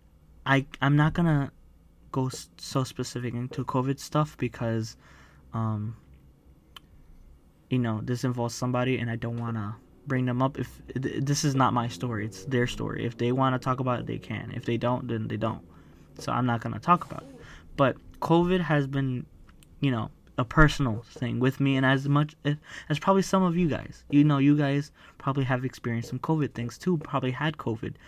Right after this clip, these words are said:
Um, there are people, like, I know that I'm going through another tangent, and this is no longer, like, dog walking, but I, I, I just think, I just thought of it.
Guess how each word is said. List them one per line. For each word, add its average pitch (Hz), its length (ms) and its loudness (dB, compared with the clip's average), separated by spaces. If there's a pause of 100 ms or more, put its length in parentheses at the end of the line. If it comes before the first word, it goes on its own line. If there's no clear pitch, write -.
(480)
Um, 127 380 2 (680)
there 165 100 6
are 180 60 4
people, 208 280 0
like, 151 260 6 (1800)
I 160 120 4
know 214 200 8
that 185 60 10
I'm 160 160 8
going 160 220 6
through 156 140 6
another 139 200 6
tangent, 127 380 0
and 123 100 0
this 127 80 -2
is 127 100 -6
no 123 140 0
longer, 127 300 2
like, 117 260 -2 (140)
dog 117 200 4
walking, 156 560 -2 (120)
but 143 180 0
I, 143 380 2 (220)
I, 139 60 0
I 139 40 2
just 160 340 -2
think, 135 180 0
I 131 120 0
just 151 200 -4
thought 123 180 0
of 113 120 -6
it. 104 160 -8